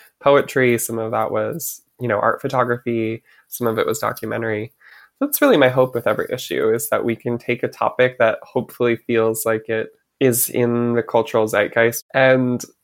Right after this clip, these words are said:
approach it from as many different angles as possible to give people as much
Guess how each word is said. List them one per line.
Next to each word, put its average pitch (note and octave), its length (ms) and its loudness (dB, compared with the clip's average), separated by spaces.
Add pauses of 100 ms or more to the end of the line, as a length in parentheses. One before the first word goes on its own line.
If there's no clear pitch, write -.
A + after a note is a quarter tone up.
(480)
approach C3 440 2
it A#2 160 4
from A#2 220 0
as A2+ 140 -2
many A2+ 200 -2
different A2 300 -8
angles B2 400 -10
as - 120 -10
possible C3 440 -2
to C3 140 -6
give B2+ 240 -8
people C3+ 400 -2
as C3 120 -6
much B2+ 420 -6